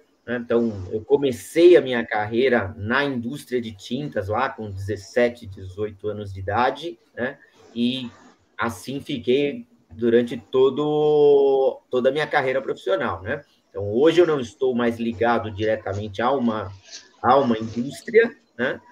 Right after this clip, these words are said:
Porém, eu tenho as minhas atividades como consultor técnico, como perito judicial, né? E também como professor, né? É, bem,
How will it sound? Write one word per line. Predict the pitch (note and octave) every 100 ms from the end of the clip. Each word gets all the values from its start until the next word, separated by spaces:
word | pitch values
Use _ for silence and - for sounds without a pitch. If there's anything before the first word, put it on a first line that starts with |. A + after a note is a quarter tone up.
| - - -
Porém, | E3+ C3+ C#3+
eu | F3 D#3+
tenho | C#3+ D#3 C3
as | A#2
minhas | A#2 A2+
atividades | A#2 A#2+ A#2 A2 B2+ A#2+
como | - G#2
consultor | G2 G#2+ G2 - G2 F#2+
técnico, | A2+ B2 A#2 G#2 G2 _
como | G#2 G2+
perito | G2+ G2 G#2 -
judicial, | - - - B2 C3 D3+
né? | C#3 - _ _
E | -
também | A#3+ E3+
como | E3+ F#3
professor, | F#3 F#3 G#3 - D#3+ A#2+ F#2 _ A#2
né? | D3+ - - _ _ - _ _
É, | A2 A#2 A#2+ A#2+ A#2+ A#2+ A#2+ A#2 A#2 A2+ A2 G#2+ G2+ F#2+ F#2 F#2+ - - - - _
bem, | - B2+